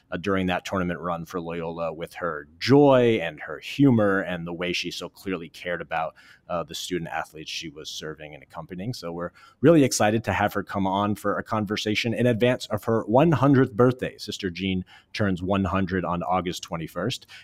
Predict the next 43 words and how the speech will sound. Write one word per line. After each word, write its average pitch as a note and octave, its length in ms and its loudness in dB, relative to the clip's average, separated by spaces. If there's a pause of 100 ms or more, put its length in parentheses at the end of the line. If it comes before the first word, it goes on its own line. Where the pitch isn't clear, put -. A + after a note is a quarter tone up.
And G2+ 120 -2
we G2+ 80 2
have G2+ 180 2
a F#2 40 0
special - 420 2
guest A#2 420 2
host D#3 340 4
with A2 160 -2
me G2 160 2
today G2 440 0 (200)
to G#2 140 0
interview F2+ 400 -4
Sister - 320 -12
Jean. F#2+ 300 -4
So F2 420 -2
we F#2 80 -2
have F#2+ 200 0
Deanna G2+ 380 2
Howes F#2 360 2
Spiro G2+ 560 2 (320)
here G#2 400 2
on F#2+ 240 0
the F2+ 80 0
line. F2 460 -2 (200)
Uh, F2 120 -2
Deanna G2 380 0
serves F#2 300 -4
in F2+ 120 -4
communications F2 640 -6
for F#2 200 -6
the E2+ 360 -6
Association F2+ 800 -2
of D#2+ 180 -4
Jesuit E2+ 460 -4
Colleges E2 580 -2
and D#2+ 300 -4
Universities. E2+ 680 -4
So F2+ 140 0
Deanna, F#2 340 2
how F#2+ 140 2
are F2 60 2
you F2 120 0
today? - 260 -6